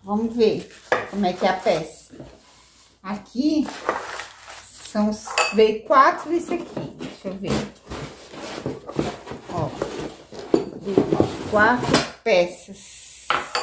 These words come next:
Ó. Quatro peças desse aqui. E esse aqui veio pratos rasos. E ele é fosco embaixo.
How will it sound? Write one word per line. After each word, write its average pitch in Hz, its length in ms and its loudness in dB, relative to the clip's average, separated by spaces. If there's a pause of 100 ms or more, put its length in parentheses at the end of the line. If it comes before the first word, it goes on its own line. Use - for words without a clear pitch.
(120)
Ó. - 760 -2 (1400)
Quatro 196 300 0
peças 214 440 2
desse 233 240 4
aqui. - 420 -4 (1900)
E 202 160 0
esse 196 180 -4
aqui 233 440 -2
veio 208 380 0 (580)
pratos 196 560 -4
rasos. 208 800 -2
E 196 160 4
ele 262 200 8
é 285 100 8
fosco 285 640 4
embaixo. 226 840 2